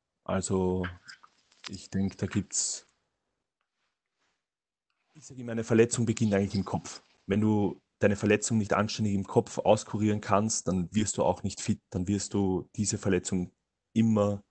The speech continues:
in dir tragen. Nicht, äh, weil sie nicht ausgeheilt ist, sondern weil du einfach gehemmt bist im Kopf. Und das ist das größte Problem einfach,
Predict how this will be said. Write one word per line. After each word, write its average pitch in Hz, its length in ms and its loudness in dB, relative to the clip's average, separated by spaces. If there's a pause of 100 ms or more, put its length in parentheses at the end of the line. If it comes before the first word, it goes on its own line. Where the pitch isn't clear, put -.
(760)
in 107 180 -20
dir 101 160 -8
tragen. 85 500 0 (1160)
Nicht, - 300 -20 (520)
äh, 92 420 2 (360)
weil 98 120 4
sie 95 100 -2
nicht 92 160 0
ausgeheilt 110 580 4
ist, 110 160 -2
sondern 92 460 -2
weil 90 160 2
du 92 100 0
einfach 90 260 -6
gehemmt 95 400 -2
bist - 220 -2
im 95 180 -2
Kopf. - 340 -4 (140)
Und - 180 -2
das 101 200 6
ist - 140 -8
das 101 140 4
größte 104 380 2
Problem 95 400 2
einfach, 92 440 -6